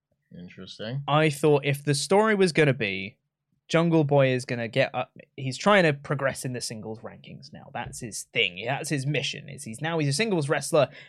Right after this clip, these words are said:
Speaker 2: Now his journey begins as a singles wrestler. I would have thought that giving him a solid win here against a tag wrestler would have been a good thing to do. And I know
Speaker 1: Mm-hmm.
Speaker 2: it is still a solid win because he,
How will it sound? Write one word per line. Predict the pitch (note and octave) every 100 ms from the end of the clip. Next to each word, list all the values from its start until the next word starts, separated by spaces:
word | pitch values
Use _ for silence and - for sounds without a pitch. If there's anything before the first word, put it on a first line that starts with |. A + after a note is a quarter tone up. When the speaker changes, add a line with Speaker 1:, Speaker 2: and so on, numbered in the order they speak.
| -
Speaker 2:
Now | F#3 F#3+
his | E3+ C#3+
journey | D#3+ D3+ D3
begins | C#3+ C3+ B2 A#2 A2
as |
a | A2+
singles | - A#2 G#2+ G#2
wrestler. | - C#3 - - - _ _ _ _ _ _ _ _ _
I | D3+ F#3+ G#3+
would | F3 F3
have | D#3+ C#3+
thought | - C3 A#2
that | C3+
giving | C#3+ C3+ C3
him | B2+ B2
a |
solid | A2+ - D3 D3 C3+
win | A#2+ A#2
here | A2 G#2 G#2
against | A2 G#2+ A2
a |
tag | G#2 - C3+ B2+
wrestler | G#2+ F#2 - D#2+ A2 C#3+ _ _ _ _ _ _ _ _ _
would | C3 C#3
have | C3 A#2+
been | B2 G#2 F#2+ C3 C#3+ - _ _ _ _ _ _
a | C#3+
good | D3+ F#3 F#3
thing | B3 B3+
to | C#4
do. | F4+ - G#2+ _ -
And | A3 F3
I | G#3
know | C4+
Speaker 1:
Mm-hmm. | D4
Speaker 2:
it | G#3
is | B3+
still | - C4 B3
a | B3+
solid | B3+ G3 A3 A3
win | C3 A2
because | F3 C#3+ C#3+ C3
he, | C#3 C#3